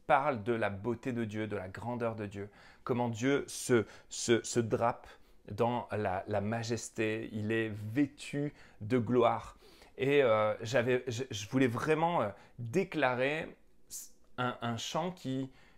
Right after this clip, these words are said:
qui aurait pu vraiment l'élever dans qui il est. Ok ? Un peu comme, euh, comme David l'a fait, euh, dans les psaumes.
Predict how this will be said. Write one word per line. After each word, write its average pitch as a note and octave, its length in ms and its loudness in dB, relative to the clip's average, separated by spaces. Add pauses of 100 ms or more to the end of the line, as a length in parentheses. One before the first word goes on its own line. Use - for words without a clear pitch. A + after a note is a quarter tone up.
(140)
qui C3+ 240 2
aurait B2+ 220 6
pu E3 180 -6
vraiment D#3+ 580 0
l'élever B2+ 800 0
dans B2 320 0
qui C3+ 400 -4
il A#2 80 0
est. G#2 140 -4 (260)
Ok ? G#2 220 -8
Un A#2 300 -4
peu C#3+ 140 -2
comme, B2 280 2
euh, G#2 160 2
comme B2 240 -2
David G#2+ 300 -2
l'a G2+ 100 -6
fait, A2+ 300 -2
euh, G2+ 40 -4
dans G#2 180 -6
les G2 120 -10
psaumes. A#2 340 -8